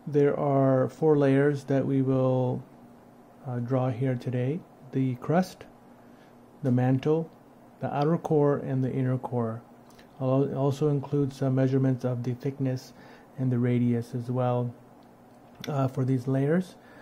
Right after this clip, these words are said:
And we're gonna start, it's a very simple, uh, diagram. So, uh, let's get started. So first we're gonna do is just gonna make a circle, kind of the full area of this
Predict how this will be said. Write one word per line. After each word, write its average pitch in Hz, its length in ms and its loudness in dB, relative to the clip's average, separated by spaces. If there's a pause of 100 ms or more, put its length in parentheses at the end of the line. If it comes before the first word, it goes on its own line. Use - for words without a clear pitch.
(240)
And 135 420 2
we're 135 140 2
gonna 143 220 0
start, 147 320 -2
it's 131 100 -8
a 131 60 -4
very 143 160 2
simple, 143 760 -2
uh, 131 220 -4
diagram. 143 800 -2 (140)
So, 120 260 -14
uh, 127 320 -16 (240)
let's 127 140 -8
get 139 160 -6
started. 135 340 -4
So - 160 -6
first 180 360 0
we're 165 80 0
gonna 160 160 0
do 151 200 0
is 143 140 0
just 147 180 -8
gonna 165 160 -4
make 151 240 -4
a 139 40 -4
circle, 123 640 -6 (460)
kind 135 180 0
of 127 120 0
the 127 240 0
full 139 800 0 (120)
area 131 420 0
of 120 340 -4
this 123 320 -6